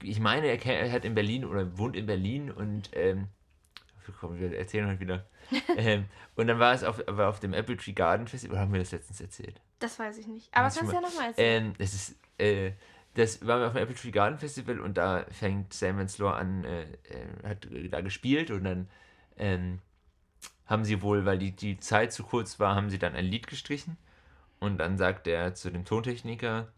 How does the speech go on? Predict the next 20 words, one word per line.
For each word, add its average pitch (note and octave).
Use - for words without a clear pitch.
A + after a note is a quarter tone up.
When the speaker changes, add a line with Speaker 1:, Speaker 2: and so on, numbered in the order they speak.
Speaker 1:
die G#2
ganze A2
Zeit G#2+
hat F2+
er C2
alles G2+
auf -
Englisch B2+
anmoderiert A#2+
und G#2+
zum G#2
Tontechniker, G#2
"Ja, C3
weißt D3
du, D#3
übrigens, C#3+
wir C#3
streichen A#2
das F#2
Lied." F2+